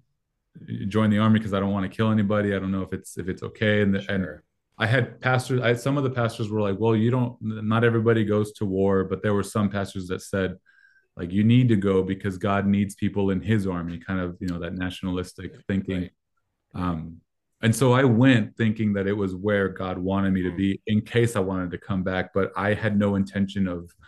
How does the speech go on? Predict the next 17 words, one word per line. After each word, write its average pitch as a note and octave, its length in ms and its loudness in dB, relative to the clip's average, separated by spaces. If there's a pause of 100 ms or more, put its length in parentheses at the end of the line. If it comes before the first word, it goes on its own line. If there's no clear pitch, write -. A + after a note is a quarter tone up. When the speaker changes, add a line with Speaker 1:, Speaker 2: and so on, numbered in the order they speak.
(280)
Speaker 1:
pursuing G#2 440 4
my F#2 120 2
call. F#2+ 520 -2 (600)
I F#2+ 80 -2
had F#2+ 140 2
no G2+ 140 4
intention G2+ 480 -2
of F2 120 -6
going G2 200 0
to G2 60 2
Bible F2+ 280 -2
college F2+ 460 -4
or F2+ 40 -6
anything F2 320 -6
like E2+ 180 -6
that. F#2 240 -8 (420)
But, G2 360 -2